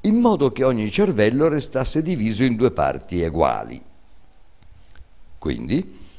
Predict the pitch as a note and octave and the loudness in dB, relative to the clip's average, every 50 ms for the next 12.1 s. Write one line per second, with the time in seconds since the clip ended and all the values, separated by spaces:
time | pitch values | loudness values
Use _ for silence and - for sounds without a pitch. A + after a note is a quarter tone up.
0 | - - - - - D#2 D2 - - E2 D#2+ - - - C#2 B1 B1 B1 C2 C#2 | -20 -20 -12 -4 -4 -4 -2 -2 -6 -6 -6 -6 -4 -4 -2 -2 -4 -4 -4 -4
1 | D2+ F2 - - - - - A3 A3 A3 G#3 E3 - C3 A#2 F2+ F#2 F2 D#2+ E2+ | -4 -4 -4 -4 -4 -2 -2 -2 -2 -2 -4 -2 -2 -2 0 0 0 0 0 -2
2 | E2 C#2+ B1 B1+ B1+ - - - - - C#2 B1+ A1 A1+ C#2 D2 B1+ A#1+ A1+ - | -2 -2 -4 -6 -8 -8 -10 -12 -6 -4 -4 -4 -4 -6 -6 -6 -6 -8 -8 -8
3 | E2 F2+ D2+ C2 A#1 A#1 C2 C2+ B1 A#1 C#2+ C#2 B1+ - - D2 C#2 B1 - C2+ | -8 -6 -4 -4 -6 -6 -6 -8 -8 -8 -8 -8 -8 -6 -6 -6 -6 -6 -6 -6
4 | A#1+ - - - A#2 E3 G#3 - - - - - - - - - D#4 D4 D4 E4 | -8 -8 -4 -4 -4 -4 -4 -8 -16 -18 -18 -20 -20 -20 -6 -2 -2 0 4 4
5 | D4+ C#4+ G#3 F3+ G3 D3+ C#3+ A#2+ F#2+ E2 F#2+ A#2+ C#3 A#2 G2 F2 D#2 C2+ A#1 G#1 | 4 4 4 2 2 2 2 2 2 2 2 0 0 0 0 0 0 -2 -2 -2
6 | G1+ A1 A1 - - D2+ D2+ - - - - - - - - - - - - - | -4 -8 -12 -10 -10 -10 -10 -10 -12 -18 -20 -20 -20 -20 -20 -20 -20 -20 -20 -20
7 | - - - - D#3+ - G2 D2 B1+ A#1 A1+ C#2+ F#2+ F#2+ - - A#1+ A1 B1+ D#2+ | -20 -6 -2 0 0 0 0 0 -2 -2 -2 -2 -4 -4 -4 -6 -6 -6 -6 -6
8 | A2+ A2+ - - G1+ - - - G#2 G2 F#2 - B1+ A#1 A#1+ B1+ C2+ D2+ - - | -6 -6 -6 -8 -10 -10 -6 -4 -2 -2 -2 -2 -4 -4 -4 -4 -4 -4 -4 -4
9 | G#2+ F2 - - C2+ C2 A#1+ B1 - - F2+ F2+ - - - - - - - - | -4 -4 -4 -6 -8 -8 -8 -8 -6 -6 -6 -6 -6 -10 -16 -18 -18 -18 -18 -16
10 | - - C2+ B1+ G#1 A1+ A#1+ A#1+ B1 B1+ B1 A#1+ A#1 A1+ G#1+ G1+ - - - - | -8 -6 -6 -4 -4 -4 -6 -6 -6 -6 -6 -8 -8 -8 -8 -10 -10 -2 0 0
11 | G#2+ - - - A1 - - C2+ - - - - C#2+ C2 A#1 - - C#3+ E3+ G3 | 0 0 -2 -6 -6 -6 -6 -6 -8 -8 -10 -8 -6 -6 -4 2 4 4 4 4
12 | G#3+ - | 0 -6